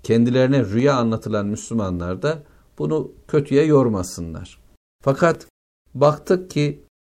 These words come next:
ya etrafımızda bunu anlatacağımız kimse yoksa kimseye anlatmayacağız. Çünkü rüya altın gibidir. Öyle herkese verilmez. Eğer ama baktık şer gibi görünen bir takım durumlar var.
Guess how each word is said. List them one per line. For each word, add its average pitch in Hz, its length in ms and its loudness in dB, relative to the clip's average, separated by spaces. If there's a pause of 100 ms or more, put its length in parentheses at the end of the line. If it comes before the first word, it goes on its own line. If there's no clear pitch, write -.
(140)
ya 175 140 6
etrafımızda 143 760 4
bunu 143 160 2
anlatacağımız 120 680 0
kimse 110 320 -4
yoksa 107 500 -2
kimseye 123 320 -2
anlatmayacağız. 135 960 -2
Çünkü 135 340 0
rüya 139 260 2
altın 131 380 0
gibidir. 135 540 -6
Öyle 110 200 -2
herkese 139 400 2
verilmez. 135 640 0 (880)
Eğer 139 520 4
ama 139 280 2
baktık 147 380 -2
şer 156 360 4
gibi 117 340 0
görünen 110 580 2 (220)
bir 127 180 0
takım 113 420 -2 (600)
durumlar 113 420 2
var. 95 280 -6